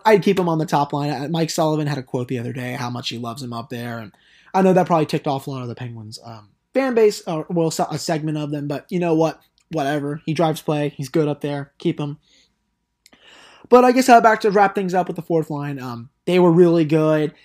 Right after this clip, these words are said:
I hope that fourth line stays intact. Uh, Teddy Bluger is gonna be, I think, a really good fourth line center for this team. Wouldn't be really surprised if he chipped in maybe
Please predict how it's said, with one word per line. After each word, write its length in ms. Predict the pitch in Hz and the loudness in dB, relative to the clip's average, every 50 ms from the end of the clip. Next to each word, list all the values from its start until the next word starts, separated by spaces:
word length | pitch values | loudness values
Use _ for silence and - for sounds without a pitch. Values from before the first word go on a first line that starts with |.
| _ _ - | _ _ -6
I 120 | - 147 | -4 -2
hope 200 | 127 147 175 160 | 2 2 2 2
that 200 | - 175 160 - | 2 0 0 0
fourth 260 | - 160 156 147 - 156 | 0 0 0 0 0 -4
line 220 | 147 151 151 143 | -6 -6 -6 -6
stays 280 | - - 156 151 143 139 | -4 -4 -4 -4 -2 -4
intact. 640 | 143 135 - - 143 143 143 143 143 143 139 - - _ - | -6 -8 -8 -8 -8 -6 -4 -4 -4 -6 -8 -10 -16 _ -14
Uh, 180 | 135 120 120 | -14 -12 -12
Teddy 280 | 120 151 - 170 165 151 | -10 -4 -2 0 0 2
Bluger 280 | 143 160 156 151 156 151 | 2 2 2 2 2 0
is 80 | 139 | -2
gonna 180 | - 147 143 139 | -4 -8 -8 -6
be, 160 | 135 139 139 | -6 -6 -6
I 80 | 131 131 | -6 -8
think, 200 | - 131 127 120 | -10 -12 -12 -10
a 60 | 117 | -12
really 340 | 117 123 139 143 139 143 135 | -10 -8 -6 -4 -4 -4 -4
good 220 | 139 135 131 - | -4 -6 -6 -6
fourth 220 | - 139 135 123 | -8 -8 -8 -8
line 200 | - 127 127 127 | -10 -12 -10 -10
center 260 | 123 - 127 131 127 120 | -10 -10 -10 -10 -10 -10
for 100 | 139 127 | -10 -10
this 200 | 131 127 127 - | -10 -10 -12 -12
team. 360 | - 135 131 135 135 135 - _ _ _ _ - _ _ _ _ - | -12 -10 -10 -8 -10 -12 -14 _ _ _ _ -20 _ _ _ _ 0
Wouldn't 160 | 185 196 180 | 0 2 2
be 100 | 190 185 | 2 4
really 200 | 180 180 175 165 | 4 4 4 2
surprised 460 | - - - - 156 156 156 147 - | 0 -2 0 0 2 2 2 0 -2
if 80 | 160 151 | -4 -4
he 100 | 147 139 | -6 -8
chipped 300 | - - 170 156 - - | -4 -4 -4 -4 -2 -4
in 200 | 160 151 156 156 | -2 -2 -2 -2
maybe 380 | 156 156 151 151 147 147 147 | -2 -2 0 -2 -2 -4 -6